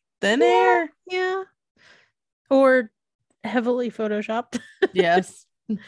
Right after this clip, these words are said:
Speaker 2: So back on the track of sightings,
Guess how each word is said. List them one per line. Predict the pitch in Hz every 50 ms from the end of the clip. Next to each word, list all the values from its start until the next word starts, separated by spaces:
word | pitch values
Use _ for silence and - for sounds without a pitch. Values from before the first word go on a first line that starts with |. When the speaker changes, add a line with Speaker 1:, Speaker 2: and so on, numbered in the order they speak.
| - - - - _ _ _ _ _ _ _ _ _ _ _ _ _ _ _ _ _ _ _ _ _ _
Speaker 2:
So | 277 262
back | 320 339 - - 320
on | 311 302 277 262
the | 240 226
track | 226 - 254 220 226 214 _
of | 208 202 185 180
sightings, | - - - - - 180 180 170 165 165 170 190 247 262 - 214 208 - _